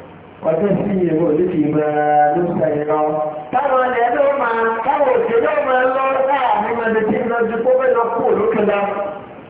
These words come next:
Nínú ìròyìn tí ó tẹ̀lé sí sẹ́mà ni pé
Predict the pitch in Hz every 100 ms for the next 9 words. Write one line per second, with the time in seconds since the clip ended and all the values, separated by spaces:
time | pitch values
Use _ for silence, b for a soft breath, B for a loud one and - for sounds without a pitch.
0 | - - - - - - - - 285 277
1 | 247 220 226 220 220 269 254 247 214 196
2 | 196 180 - 247 240 202 196 196 202